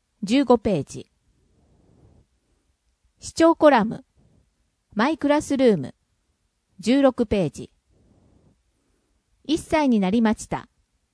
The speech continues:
ヘルスメイトさんのクッキングレシピ。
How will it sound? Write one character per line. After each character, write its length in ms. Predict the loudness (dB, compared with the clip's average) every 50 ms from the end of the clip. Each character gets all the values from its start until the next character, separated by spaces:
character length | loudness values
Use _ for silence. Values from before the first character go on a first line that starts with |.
| _ _ _ _ _ _ _ _
ヘ 120 | _ 0 2
ル 100 | 2 2
ス 140 | 0 -2 -2
メ 140 | 0 0
イ 60 | 0 2
ト 120 | 0 0
さ 180 | 0 0 0 0
ん 60 | 0
の 100 | -2 0
ク 120 | 0 -2
ッ 40 | -2 -2 -4
キ 140 | -4 -2
ン 60 | 0 0
グ 100 | 0 0
レ 100 | 0 -2
シ 160 | -4 -6 -10
ピ。 220 | -10 -12 -12 -12